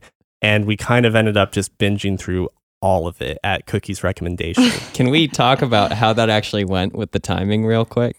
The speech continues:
Speaker 1: Yeah, absolutely.
Speaker 3: So we use a Slack chat to conduct most of our business, and in the Slack chat, I think it was it the day afterward, like, we had decided this, it was the day after recording, Cookie decided,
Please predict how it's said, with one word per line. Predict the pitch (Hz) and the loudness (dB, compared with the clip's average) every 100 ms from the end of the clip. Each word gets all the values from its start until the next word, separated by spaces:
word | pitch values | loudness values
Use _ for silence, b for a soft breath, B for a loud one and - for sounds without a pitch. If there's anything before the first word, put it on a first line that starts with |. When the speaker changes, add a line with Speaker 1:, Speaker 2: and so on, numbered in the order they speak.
| - | -2
Speaker 1:
Yeah, | 123 113 | 0 2
absolutely. | 101 127 - 98 95 - 104 - - _ | 2 2 0 0 0 -2 -8 -12 -20 _
Speaker 3:
So | - 127 120 117 113 - _ _ - | 2 6 6 6 4 0 _ _ 0
we | 143 | 2
use | 156 160 147 | 4 4 4
a | 120 101 | 4 4
Slack | - 117 123 131 - | -2 0 2 2 0
chat | - 104 98 95 - | 2 4 4 2 -2
to | 110 | -4
conduct | - 104 107 101 | -2 0 0 0
most | 104 104 - | -2 -2 -2
of | 101 | -2
our | 92 | -2
business, | 90 98 92 98 90 - - - | 0 -2 0 -4 -4 -8 -12 -12
and | - 104 101 98 | -2 0 0 0
in | 117 | 0
the | 127 | 0
Slack | - 101 92 - | 0 -2 -2 -4
chat, | - 92 87 - _ _ _ _ _ _ _ _ - | -4 -4 -4 -10 _ _ _ _ _ _ _ _ -2
I | |
think | 113 151 175 | 2 2 2
it | 165 - | 0 0
was | 113 120 | 0 2
it | 123 | 2
the | - | 0
day | 101 - 113 131 156 | 0 4 6 6 4
afterward, | 117 113 120 - 92 90 92 92 92 - _ | 2 2 2 -2 -2 -2 -2 -4 -6 -14 _
like, | 101 92 - | -6 -6 -2
we | 107 | 0
had | 101 | 2
decided | 104 120 117 107 | 0 2 2 4
this, | 110 107 | 2 2
it | 101 | 0
was | 98 - | -2 -2
the | 107 | -2
day | 95 101 104 | 0 2 4
after | 98 - | 2 0
recording, | 98 92 - 92 90 92 90 | -2 -2 -4 -4 -4 -6 -6
Cookie | - 104 113 | -4 -2 -2
decided, | 107 - 98 92 92 90 90 | -4 -2 -2 -2 -2 -4 -8